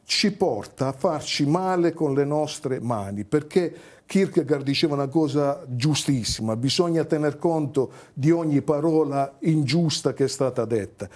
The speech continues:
In questo periodo meno si parla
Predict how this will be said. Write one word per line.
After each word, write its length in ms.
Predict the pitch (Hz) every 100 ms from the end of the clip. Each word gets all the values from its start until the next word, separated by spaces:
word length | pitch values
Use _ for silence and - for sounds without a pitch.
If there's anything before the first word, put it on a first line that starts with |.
| - -
In 180 | 175
questo 360 | 151 226 214 160
periodo 400 | 151 143 120 117
meno 460 | 135 180 220 185 156
si 180 | -
parla 720 | - 123 101 95 95 95 107